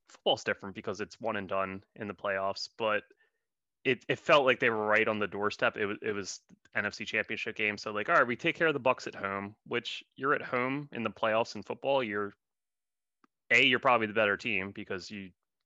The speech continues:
likely, you, you had the better records. That nine t-, out of ten times, that means you're the better team. And then y-, football, home field advantage means something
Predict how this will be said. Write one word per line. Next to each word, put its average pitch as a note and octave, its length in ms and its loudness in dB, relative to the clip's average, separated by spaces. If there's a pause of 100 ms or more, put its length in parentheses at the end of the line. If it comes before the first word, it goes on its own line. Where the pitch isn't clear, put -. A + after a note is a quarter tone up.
(120)
likely, G2 460 -4 (300)
you, A#2+ 200 -6
you G#2+ 140 -6
had G#2 160 0
the G2 60 -8
better F#2 220 -2
records. G2 500 -2
That G2 160 -6 (720)
nine G2+ 240 0
t-, - 80 -10 (100)
out G#2+ 100 2
of G2 60 -2
ten G2 180 -6
times, G#2+ 280 0
that G2 100 -4
means F#2+ 180 -8
you're F#2+ 100 -8
the F2 40 -12
better F2 240 -4
team. F#2 320 -12 (540)
And G#2 240 0
then F#2+ 420 0 (480)
y-, - 60 -18 (200)
football, F#2+ 520 -2
home G2 220 -4 (100)
field G2+ 180 0
advantage F#2 640 -2 (380)
means G#2+ 320 -2
something F#2 440 -6